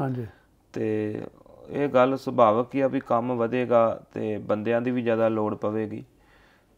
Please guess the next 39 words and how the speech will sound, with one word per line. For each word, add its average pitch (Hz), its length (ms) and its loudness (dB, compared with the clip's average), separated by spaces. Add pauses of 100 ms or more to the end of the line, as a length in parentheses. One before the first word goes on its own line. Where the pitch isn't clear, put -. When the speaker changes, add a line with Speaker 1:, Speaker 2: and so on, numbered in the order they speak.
(160)
Speaker 2:
ਤੇ - 200 -8
ਇੱਥੇ 110 300 -4
ਸੰਗਤ 117 420 -2
ਵੀ 143 320 2 (140)
ਨਹੀਂ 120 220 -2
ਸੀ 139 180 0
ਹੈਗੀ, 120 240 4
ਪੰਜਾਬੀ 120 480 2
ਵੀ 139 100 2
ਦਿਸਣ 123 300 -4
ਨੂੰ 123 120 -4
ਕਿਤੇ 117 240 -2
ਨਹੀਂ 120 180 -4
ਸੀ, 113 400 -2 (140)
ਕਿਤੇ 110 200 -2
ਵੀ 113 120 0
ਲੱਭਦਾ 117 380 2
ਨਹੀਂ 110 180 -2
ਸੀ। 113 200 -8
ਜਦੋਂ 110 280 -2
ਤੁਸੀਂ 113 280 -6
ਆਏ, 104 280 2 (600)
ਇਕੱਲੇ 123 400 4
ਸੀ। 92 220 -6 (480)
Speaker 1:
ਹੂੰ। 110 320 -10 (480)
Speaker 2:
ਤੇ - 300 2
ਇਹ 180 180 2
ਤੁਸੀਂ 156 280 -2
ਦੱਸੋ 139 440 0
ਵੀ 160 80 2
ਫਿਰ 139 240 -2
ਜਿਹੜੀ 147 300 2
ਹੁਣ 120 240 -2
ਸੰਗਤ 131 460 -2
ਆਪਾਂ - 460 0
ਨੂੰ 127 160 -4
ਨਜ਼ਰ 113 340 0
ਆਉਂਦੀ 101 360 0
ਹੈ, 95 120 0